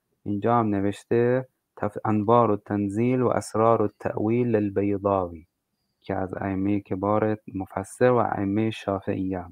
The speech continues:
هستن ایشون. خب از ایرا-، طرفای شیراز هم هست اصلشون. میگه آقا: "انما ولیکم الله و رسوله"، یعنی چه؟ یعنی نهی از موالات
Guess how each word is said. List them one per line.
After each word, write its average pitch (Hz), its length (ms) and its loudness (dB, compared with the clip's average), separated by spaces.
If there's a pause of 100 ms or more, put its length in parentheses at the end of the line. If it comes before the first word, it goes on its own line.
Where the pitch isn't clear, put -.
هستن - 320 -16
ایشون. 131 420 -2 (520)
خب 92 300 -4 (160)
از 107 320 2 (760)
ایرا-، 110 280 0 (480)
طرفای 104 420 2
شیراز 101 420 0
هم 82 120 -8
هست 82 180 -12
اصلشون. - 540 -16 (600)
میگه 131 160 6
آقا: 110 340 6 (200)
"انما 123 480 2
ولیکم 110 460 0
الله 104 180 0
و 101 120 2
رسوله"، 104 840 -2
یعنی 104 320 -2
چه؟ 101 380 -4
یعنی 101 320 -2
نهی 127 560 0
از 117 160 -2
موالات 107 800 0